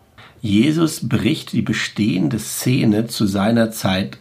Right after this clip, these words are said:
mit dieser skandalösen Botschaft radikal um. „Die Zeit ist gekommen. Überdenkt alles.“ Eine radikal neue Art von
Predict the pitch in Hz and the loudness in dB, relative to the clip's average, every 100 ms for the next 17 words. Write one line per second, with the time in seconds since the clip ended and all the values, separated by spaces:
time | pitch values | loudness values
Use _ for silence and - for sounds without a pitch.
0 | - 110 104 107 107 - - 110 120 135 | -8 -6 -4 -2 -2 -4 -6 -2 2 4
1 | 113 104 104 107 95 95 98 - 101 - | 4 4 2 0 0 0 -2 0 -4 -2
2 | 98 - 101 107 98 - 190 - 101 - | -8 -2 -2 0 -2 -4 -4 -4 -6 -8
3 | - - - - - - - - 101 - | -10 -16 -20 -20 -20 -20 -10 -2 -2 -2
4 | - 117 120 131 104 - - 107 - 104 | 0 2 2 -2 -8 -6 -4 -4 0 0
5 | 90 80 - - - _ _ - 135 113 | 0 -4 -12 -18 -20 _ _ -2 2 2
6 | 98 113 123 - - 113 113 87 - - | 2 2 0 -2 -6 0 0 -2 -8 -16
7 | - - _ - - - - - - - | -18 -20 _ -20 -20 -20 -20 -20 -20 -8
8 | 123 120 113 - - - - 98 107 107 | -2 2 2 -2 -10 -20 -10 -2 0 0
9 | - 120 123 87 - 104 104 113 78 80 | -2 0 2 2 0 2 2 2 0 -2
10 | - 104 113 131 - 101 | -2 -2 0 -2 -4 -6